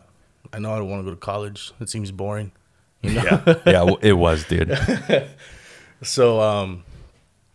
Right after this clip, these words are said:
Speaker 1: so then I started working again with my pops as a helper, and then, uh,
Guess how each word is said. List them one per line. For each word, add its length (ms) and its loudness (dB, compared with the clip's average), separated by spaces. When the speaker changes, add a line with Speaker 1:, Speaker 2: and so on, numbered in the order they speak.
Speaker 1:
so 120 2
then 120 6
I 40 4
started 220 2
working 280 4
again 200 2
with 100 2
my 120 0
pops 500 0
as 120 -4
a 60 -6
helper, 440 0
and 240 -6
then, 180 -6
uh, 260 -10